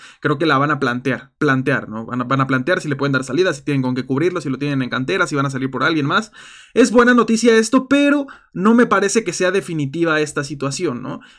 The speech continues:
Incluso Lilini no quería que se fuera Vigón y terminaron por vender a Vigón. No quería que se fuera Eric Lira y terminaron por vender a Eric, eh, a Eric Lira, ¿no? Lo de Vigón le tomó más por sorpresa al cuerpo técnico que lo de Lira.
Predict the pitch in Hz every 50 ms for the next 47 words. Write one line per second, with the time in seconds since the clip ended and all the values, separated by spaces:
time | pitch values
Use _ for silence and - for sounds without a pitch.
0 | _ _ - 151 147 135 165 196 190 - 202 190 170 165 165 156 165 185 202 202
1 | 196 185 185 190 - 180 185 180 185 165 160 - 151 135 175 180 175 151 156 147
2 | 170 208 226 233 226 - _ - 151 139 - - 143 135 139 139 147 156 147 135
3 | 135 131 127 127 127 139 139 135 135 135 120 120 113 110 - _ - - _ _
4 | 156 180 208 208 190 196 196 196 190 180 156 165 147 151 139 170 180 180 170 156
5 | 147 139 185 208 220 220 226 - - 156 156 139 147 131 131 139 135 139 143 147
6 | 139 135 135 127 127 123 131 131 127 131 131 127 127 127 127 117 113 - _ _
7 | _ _ _ _ - - 98 104 92 - - 131 147 156 151 151 135 135 135 123
8 | - - - 139 160 156 - - 170 170 170 175 175 170 175 208 202 196 - 180
9 | 180 190 190 190 185 - - 175 156 139 165 143 151 175 165 185 170 147 175 170
10 | 147 - 151 147 170 156 170 160 139 139 135 143 139 139 143 151 196 247 269 277
11 | 285 285